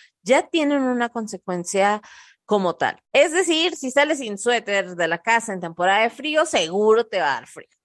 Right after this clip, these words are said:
Seguro te vas a andar congelando. Entonces, es una causa natural. No necesito castigarte porque ya estás teniendo la consecuencia,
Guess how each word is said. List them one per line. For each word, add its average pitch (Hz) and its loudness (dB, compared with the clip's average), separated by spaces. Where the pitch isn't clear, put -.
Seguro 208 2
te 208 -2
vas 190 -2
a 196 -4
andar 180 0
congelando. 139 -10
Entonces, 180 -4
es 285 -4
una 339 -2
causa 330 0
natural. 285 0
No 277 2
necesito 311 -8
castigarte 269 -2
porque 254 -8
ya 269 0
estás 311 -6
teniendo 269 -2
la 254 0
consecuencia, 190 -4